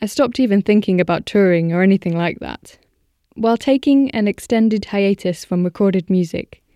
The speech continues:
Glenn's output continued to be prolific. He started a thirty-year stint as a guest player on beloved Canadian children's program Mister Dress Up, was a writer for Sesame Street,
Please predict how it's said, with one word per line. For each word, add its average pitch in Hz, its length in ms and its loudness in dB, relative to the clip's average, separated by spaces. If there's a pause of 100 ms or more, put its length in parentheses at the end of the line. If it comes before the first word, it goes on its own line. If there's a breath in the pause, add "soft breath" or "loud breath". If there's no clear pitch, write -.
(260)
Glenn's 240 360 4
output - 640 -4
continued 208 540 2
to 196 100 -2
be 185 360 0
prolific. - 760 -6 (1120 loud breath)
He 247 140 -4
started 220 560 0
a 208 60 -2
thirty-year 214 640 2
stint 190 560 -4
as 196 140 -6
a 202 60 2
guest - 320 -2
player 185 420 -2
on 180 120 -2
beloved 202 440 2
Canadian 190 540 0
children's 196 440 0
program 180 640 -2
Mister 196 340 -4
Dress 196 260 -2
Up, - 240 -8 (960)
was 208 200 2
a 202 80 4
writer 226 480 2
for 214 160 -4
Sesame 214 420 0
Street, - 640 -4